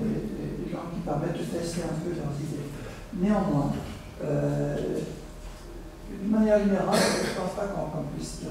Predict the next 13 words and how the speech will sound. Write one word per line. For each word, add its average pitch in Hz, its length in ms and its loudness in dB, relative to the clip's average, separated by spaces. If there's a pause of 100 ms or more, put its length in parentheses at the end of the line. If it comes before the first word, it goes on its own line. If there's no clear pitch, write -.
cela. - 400 -6 (240)
C'est-à-dire, 180 400 -2
il 175 40 -2
y 175 40 2
a 170 80 2
une 175 80 2
différence. 190 560 0
Je - 160 -4
me 175 40 -4
souviens 165 440 -4
une - 160 -2
fois, 160 400 -2 (320)
quelqu'un 202 400 0